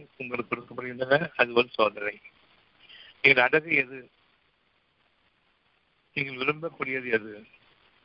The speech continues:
இது மனித சமுதாயத்திற்காக நாம் அமைத்திருக்கின்றோம். மனம் அனைவருக்கும்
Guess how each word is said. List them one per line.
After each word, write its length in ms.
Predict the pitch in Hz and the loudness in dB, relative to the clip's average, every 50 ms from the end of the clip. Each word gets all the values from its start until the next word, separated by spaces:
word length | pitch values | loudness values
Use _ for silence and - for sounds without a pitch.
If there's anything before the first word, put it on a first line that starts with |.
| _ _ _ _ _ _ _ _ _ _ _ - | _ _ _ _ _ _ _ _ _ _ _ 0
இது 120 | 139 139 135 | 2 2 4
மனித 340 | 127 131 135 143 151 160 156 | 6 6 4 4 4 2 4
சமுதாயத்திற்காக 1000 | 143 143 131 135 143 147 147 147 - - 143 139 131 - 143 143 143 147 151 156 - _ _ _ _ _ _ _ _ _ _ - | 6 6 6 8 6 6 6 4 0 -6 -10 -6 2 4 6 6 6 4 -2 -8 -10 _ _ _ _ _ _ _ _ _ _ 4
நாம் 200 | 127 123 120 117 110 | 6 6 6 6 4
அமைத்திருக்கின்றோம். 840 | 123 131 135 - - 127 123 - - 131 127 117 131 139 143 147 147 135 135 123 | 4 4 2 0 -4 -14 -6 -4 -4 -4 -2 2 4 4 4 2 0 -4 0 2
மனம் 320 | 120 120 127 135 135 135 127 | 4 6 6 6 4 4 4
அனைவருக்கும் 680 | 117 117 135 156 165 170 165 147 - - 135 123 113 | 2 4 4 2 0 -2 -6 -8 -2 2 2 2 2